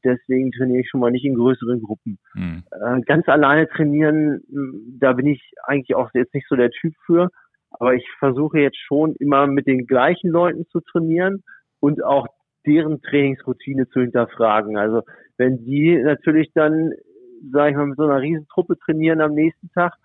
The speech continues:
Speaker 1: und ich treffe mich dann einen Tag später wiederum mit denen, dann macht das auch keinen Sinn. Ja? Dann,
Speaker 2: Mhm.
Speaker 1: äh,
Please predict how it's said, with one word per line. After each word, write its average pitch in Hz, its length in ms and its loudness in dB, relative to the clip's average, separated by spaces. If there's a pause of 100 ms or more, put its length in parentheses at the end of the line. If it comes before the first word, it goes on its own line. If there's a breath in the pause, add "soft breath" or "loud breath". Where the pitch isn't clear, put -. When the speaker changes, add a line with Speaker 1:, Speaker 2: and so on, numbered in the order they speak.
(260 soft breath)
Speaker 1:
und 143 160 0
ich 143 120 -2
treffe 151 240 -2
mich 139 100 -8
dann 139 120 2
einen 131 80 -4
Tag 135 260 0
später 143 340 0
wiederum 139 340 0
mit 127 160 -4
denen, 170 320 0 (340)
dann 127 280 0
macht 131 220 -4
das 139 120 -2
auch 151 160 0
keinen 127 240 -2
Sinn. 113 180 -2
Ja? 123 180 2
Dann, 98 280 -2
Speaker 2:
Mhm. 87 40 -10
Speaker 1:
äh, 117 440 0